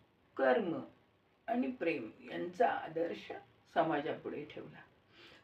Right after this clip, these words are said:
आजही श्रीकृष्णांच्या शिकवणीचा क-, शिकवणुकीचा प्रभाव समाजावर दिसून येतो.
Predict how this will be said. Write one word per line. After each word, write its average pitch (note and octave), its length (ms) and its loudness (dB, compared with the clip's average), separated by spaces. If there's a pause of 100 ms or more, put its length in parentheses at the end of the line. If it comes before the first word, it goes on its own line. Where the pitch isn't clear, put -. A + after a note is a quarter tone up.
(100)
आजही A#3 600 8
श्रीकृष्णांच्या E3+ 1000 2 (100)
शिकवणीचा F3 680 -4
क-, - 340 -8
शिकवणुकीचा A3 800 -2
प्रभाव E3+ 420 -4
समाजावर E3 600 -2
दिसून D#3+ 340 -4
येतो. - 260 -12